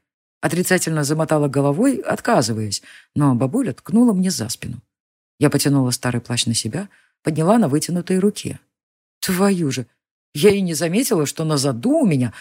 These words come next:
внушительная прореха образовалась. Видать, когда плющ тащил через камнепад, зацепилась. А бабуля, я с нежностью посмотрела на людоеда,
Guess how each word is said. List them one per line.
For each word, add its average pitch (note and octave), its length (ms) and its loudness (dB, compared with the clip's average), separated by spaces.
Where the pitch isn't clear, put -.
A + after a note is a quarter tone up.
внушительная F3 680 0
прореха G#3+ 580 0
образовалась. B2 680 -2
Видать, E3+ 320 4
когда G3 240 -2
плющ E3+ 280 0
тащил B2+ 300 0
через C3 300 -2
камнепад, A#2+ 640 0
зацепилась. C#3 720 -2
А - 100 0
бабуля, C3+ 440 0
я F#3 160 2
с F#3+ 100 0
нежностью C3 480 0
посмотрела D#3 540 0
на B2+ 100 4
людоеда, B2 560 -2